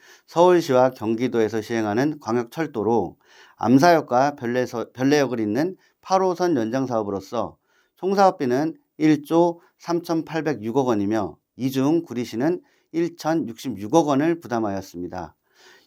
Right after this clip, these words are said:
연장 사업 총 길이는 십이점팔 킬로미터, 정거장은 여섯 개소로 구리시 구간은 팔점일 킬로미터의 장자호수공원역,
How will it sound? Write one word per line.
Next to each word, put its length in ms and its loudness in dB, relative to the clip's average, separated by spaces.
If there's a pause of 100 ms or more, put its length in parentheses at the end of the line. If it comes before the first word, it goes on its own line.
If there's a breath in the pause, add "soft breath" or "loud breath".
연장 440 10
사업 200 2
총 200 0
길이는 480 2 (160)
십이점팔 1080 -4
킬로미터, 640 -4 (340)
정거장은 800 4
여섯 260 -6
개소로 500 -4 (460 soft breath)
구리시 380 2
구간은 580 0
팔점일 840 -2
킬로미터의 800 -2 (240)
장자호수공원역, 1120 0